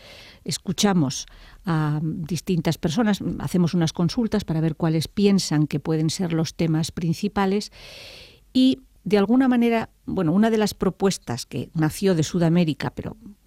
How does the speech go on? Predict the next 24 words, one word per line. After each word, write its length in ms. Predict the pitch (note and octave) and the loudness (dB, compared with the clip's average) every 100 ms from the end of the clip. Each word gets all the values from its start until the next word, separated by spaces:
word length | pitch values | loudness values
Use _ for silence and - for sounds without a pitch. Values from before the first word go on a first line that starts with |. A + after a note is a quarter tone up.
| - | -12
realmente 400 | - D3+ D3 - | -4 0 2 0
fue 220 | E3+ D#3 - | 0 0 2
una 200 | G3 F#3 | 2 4
persona 480 | D#3+ C#3 - D#3 C#3 | 0 -2 2 2 0
la 100 | C3+ | -2
que 120 | C#3+ | -6
lo 80 | D#3 | -4
propuso, 500 | F3 F#3 D#3 F#3 - - - - - | -4 -2 -2 -2 -4 -12 -20 -10 -2
era 240 | F#3 G3 | 0 2
la 180 | F3+ E3+ | 2 0
filosofía 440 | G3+ F#3 G3 C4 | 2 2 4 2
de 40 | A#3+ | 2
la 80 | A3+ | 2
educación 540 | G#3 F#3+ - G3+ G3 | 0 -2 0 2 4
en 100 | F#3 | 2
situaciones 800 | F3+ E3+ D#3+ - F#3 F#3 F#3 - | 2 0 0 2 2 4 2 0
de 340 | E3 F3 F3 - | -2 2 2 2
injusticia 640 | F#3 D#3 F3+ - F3 - F3 | 2 4 2 0 0 2 0
estructural. 600 | - - - B2 - - - | 0 -4 -4 -8 -8 -10 -8
Bueno, 160 | - - | -8 -8
esto, 320 | - F#3 - | -4 -2 0
como 340 | C#3 C#3 A2+ - | 0 0 0 -4
pueden, 440 | F#3 E3+ D#3 D3 - - | 0 2 2 -2 -6 -12
eh, 220 | C4 - | -12 -12